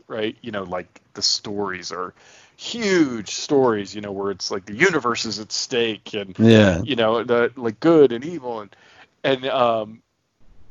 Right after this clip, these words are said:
Speaker 1: and I think maybe you're, maybe they're better off just foc-, like we said, like, focusing on smaller stories where it's like the whole universe isn't at stake. You know, maybe it's
Speaker 2: Right.
Speaker 1: just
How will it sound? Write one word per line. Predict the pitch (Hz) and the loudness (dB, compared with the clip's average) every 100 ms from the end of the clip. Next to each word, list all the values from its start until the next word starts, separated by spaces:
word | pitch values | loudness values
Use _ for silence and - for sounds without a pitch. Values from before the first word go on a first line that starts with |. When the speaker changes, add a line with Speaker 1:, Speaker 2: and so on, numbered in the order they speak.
| - - | -16 -8
Speaker 1:
and | 151 | -6
I | |
think | 160 185 190 | -6 -10 -12
maybe | 190 190 117 104 147 _ | -12 -12 -20 _ -20 _
you're, | 147 151 _ | -14 -14 _
maybe | 151 170 196 | -10 -8 -4
they're | 156 | -4
better | 151 151 147 139 | 0 0 2 4
off | 151 - | 4 0
just | - - - | -14 -16 -10
foc-, | 151 - - | -10 -8 -14
like | 135 143 | -16 -14
we | |
said, | 135 175 117 | -8 -6 -6
like, | 107 - | -8 -8
focusing | - 120 - - 131 | -4 -4 -4 -10 -10
on | 117 | -12
smaller | - - - 127 123 127 127 123 120 117 _ _ _ _ - | -10 -10 -10 -4 -2 0 -2 -2 -4 -10 _ _ _ _ -16
stories | - 143 127 104 110 | -8 -2 0 0 -2
where | 110 | -2
it's | - 123 | -2 -6
like | 110 | -2
the | 131 | -2
whole | 120 202 208 | 6 8 8
universe | 196 202 170 156 - | 4 -4 -2 -2 -4
isn't | 135 131 | -10 -10
at | 117 | -12
stake. | - - 127 113 95 _ 120 | -12 -6 -4 -4 -6 _ -12
You | |
know, | 110 110 | -8 -8
maybe | 113 131 147 | -10 -8 2
it's | 147 | 8
Speaker 2:
Right. | 123 113 | 8 8
Speaker 1:
just | 131 95 - - | 2 0 -6 -14